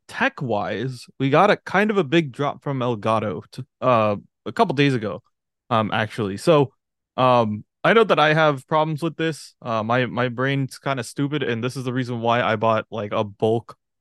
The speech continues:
pack of Post-it notes, is 'cause whenever I'm casting, I have a hard time not only remembering the team that's playing,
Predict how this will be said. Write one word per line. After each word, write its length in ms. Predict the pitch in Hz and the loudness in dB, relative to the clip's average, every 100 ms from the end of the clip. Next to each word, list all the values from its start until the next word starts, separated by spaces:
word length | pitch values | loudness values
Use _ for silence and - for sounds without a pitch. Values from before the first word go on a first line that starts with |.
| _ | _
pack 300 | - 113 - | -2 -2 -2
of 180 | 104 104 | -8 -6
Post-it 380 | - 117 - 135 | -4 -4 -4 0
notes, 380 | 151 147 - - | 0 0 -6 -8
is 240 | 127 120 | -4 -4
'cause 400 | - 135 127 110 _ _ _ _ | -2 -2 -2 -4 _ _ _ _
whenever 300 | - 165 214 | 2 2 4
I'm 120 | 226 175 | 4 4
casting, 680 | - 147 143 - 92 98 120 _ _ _ - | 0 0 0 -4 -10 -8 -12 _ _ _ 0
I 60 | |
have 80 | 131 | 2
a 60 | 139 | 4
hard 220 | 151 156 | 4 4
time 220 | 160 147 | 2 2
not 160 | 143 - | 2 2
only 180 | 143 | 0
remembering 540 | 139 131 139 135 135 127 | 2 2 2 2 0 0
the 80 | 107 | -6
team 500 | - 180 151 147 139 _ - | -4 -2 0 -4 -6 _ -8
that's 180 | 110 - | -8 -2
playing, 500 | 170 160 127 113 | 2 2 2 -2